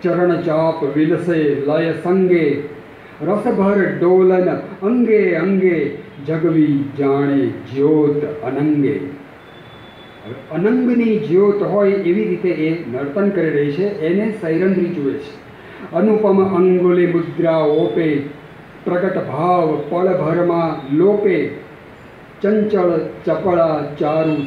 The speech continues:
ચકોરી, ઝળહળ જાણે સ્વર્ણ કટોરી. ગ્રીવાભંગ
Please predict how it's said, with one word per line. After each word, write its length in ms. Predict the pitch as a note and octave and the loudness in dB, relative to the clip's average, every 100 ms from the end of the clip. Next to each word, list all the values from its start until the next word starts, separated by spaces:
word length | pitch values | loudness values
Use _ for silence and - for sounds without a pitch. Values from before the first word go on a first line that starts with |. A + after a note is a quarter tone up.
| D#3 | -4
ચકોરી, 760 | F3 F#3 G3 G3 F3 D3 - - - - A#2 | -4 2 4 4 2 -2 -6 -12 -20 -18 -6
ઝળહળ 640 | D#3 E3+ E3+ C#3+ D3 C#3+ C3+ - - | -2 0 0 0 0 0 -2 -6 -6
જાણે 460 | D3+ C#3 C#3+ C#3 A#2+ | 0 0 0 0 -2
સ્વર્ણ 640 | A2+ - C#3 D3+ D#3+ C#3 | -4 -12 -6 -4 -2 -2
કટોરી. 680 | A#2+ A#2 G#2 A#2 A#2 G#2+ G2+ - - - - - - - - - - - - - C3 | -4 -6 -6 -4 -4 -6 -10 -14 -18 -20 -20 -20 -20 -20 -20 -20 -20 -20 -20 -16 -2
ગ્રીવાભંગ 880 | F3 E3+ E3 D#3 D3 D#3 E3 D#3 C#3+ | 2 4 4 2 0 0 2 2 2